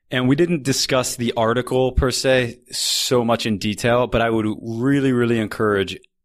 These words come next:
every listener to take a look at that article, because it's got some great calculators in there. And it's something that we've discussed in the Boss Lounge before. Is there a mathematical model to retire? How much do you have to save? H-, you know, h-, how much,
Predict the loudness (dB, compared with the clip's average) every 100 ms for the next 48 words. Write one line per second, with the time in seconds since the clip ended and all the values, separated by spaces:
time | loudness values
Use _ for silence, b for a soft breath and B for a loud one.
0 | -4 -4 -2 -2 -2 -4 _ -10 -6 -6
1 | -4 -4 -6 -8 -8 -6 -2 -2 0 0
2 | -2 -2 0 0 0 -2 -4 B B B
3 | B -2 0 -2 -4 -4 -4 -4 -6 -6
4 | -6 -2 0 0 -4 -6 -4 -4 -4 -4
5 | -4 -4 -8 -10 -8 -6 -6 -8 -8 -4
6 | -2 0 0 2 0 -2 -2 -2 -2 -4
7 | -4 -2 -2 -2 -4 -6 -6 -12 -10 -4
8 | -2 -2 -4 B B B B _ -6 -2
9 | 0 2 0 -2 -2 -4 -2 -4 -4 -2
10 | -2 -2 -6 -6 -6 -6 -4 -4 -2 -2
11 | -4 -8 b b -8 -4 -2 -2 -2 -2
12 | -4 -6 -8 -4 -2 -2 -4 -6 -14 _
13 | -10 -8 -8 -6 -4 -4 -2 -6